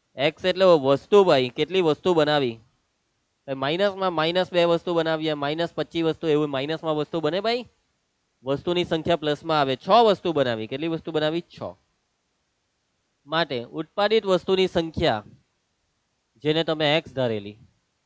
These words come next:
ઉત્પાદિત વસ્તુની સંખ્યા બરાબર એક્સ બરાબર છ. હવે ઉત્પાદનની કિંમત બી શોધવાની છે ને, પ્રત્યેક વસ્તુની ઉત્પાદન કિંમત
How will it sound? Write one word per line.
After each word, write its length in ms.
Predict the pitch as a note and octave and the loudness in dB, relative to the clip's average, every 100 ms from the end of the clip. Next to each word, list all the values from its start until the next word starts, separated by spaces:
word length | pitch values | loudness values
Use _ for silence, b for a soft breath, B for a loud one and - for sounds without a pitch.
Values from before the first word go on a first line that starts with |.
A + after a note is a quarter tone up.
| _ _ _ _ _ _ _ _ _ | _ _ _ _ _ _ _ _ _
ઉત્પાદિત 500 | D#3 - F#3+ F#3+ F#3+ | -16 -4 0 2 2
વસ્તુની 480 | F3 D#3+ - E3+ E3+ | 2 0 0 -4 -2
સંખ્યા 640 | D3+ C#3+ C3+ C3 C#3 A2 - _ _ _ _ _ _ _ _ _ _ _ _ _ _ | -2 -6 -6 -8 -8 -8 -14 _ _ _ _ _ _ _ _ _ _ _ _ _ _
બરાબર 380 | B2 C3+ D3 D3 | -6 -2 0 2
એક્સ 240 | C#3+ - - | 0 -2 -4
બરાબર 360 | C3+ B2 B2 | -2 0 0
છ. 140 | A#2+ - D3+ F3 - _ _ _ _ - | -4 -2 -2 -2 -8 _ _ _ _ -6
હવે 140 | C#3+ | 0
ઉત્પાદનની 540 | E3+ D#3+ G3 G3+ G#3 G#3 | 0 2 2 2 0 -2
કિંમત 280 | G3 G3 F#3+ | 0 -2 0
બી 120 | G3 | -2
શોધવાની 380 | F#3+ F3 F3+ G3+ | -2 0 0 -2
છે 120 | B3 | -6
ને, 100 | A3+ - _ _ _ _ _ _ _ _ _ _ D#3 | -6 -10 _ _ _ _ _ _ _ _ _ _ -4
પ્રત્યેક 400 | E3+ - A3+ A3 | -2 2 2 4
વસ્તુની 520 | F#3+ - F3+ C#3+ A#2 - - _ _ _ _ _ _ _ _ _ _ - | 0 2 -2 -2 -6 -16 -20 _ _ _ _ _ _ _ _ _ _ -20
ઉત્પાદન 480 | A#2+ - D3+ D#3+ D3+ | -10 -2 2 2 2
કિંમત 400 | C#3+ A#2+ G#2 | -4 -6 -10